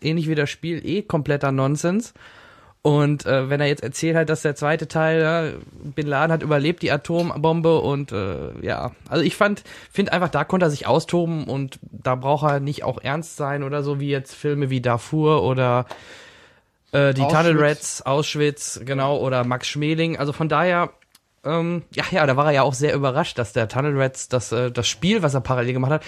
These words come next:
Speaker 1: dass das nicht so erfolgreich war. <laughs> Ja,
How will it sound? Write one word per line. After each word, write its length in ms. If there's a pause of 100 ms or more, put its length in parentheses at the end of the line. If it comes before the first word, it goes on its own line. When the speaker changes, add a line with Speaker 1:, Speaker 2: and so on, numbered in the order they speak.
(120)
Speaker 1:
dass 140
das 160
nicht 160
so 80
erfolgreich 580
war. 380
<laughs> 40 (1000)
Ja, 480